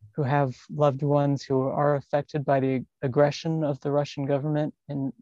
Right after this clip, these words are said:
Ukraine and throughout Eastern Europe. I'd also like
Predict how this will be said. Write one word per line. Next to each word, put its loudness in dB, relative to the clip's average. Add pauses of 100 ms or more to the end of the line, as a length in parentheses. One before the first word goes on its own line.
(160)
Ukraine -2
and -2 (100)
throughout 2
Eastern -4
Europe. -2 (720)
I'd 0
also 2
like 2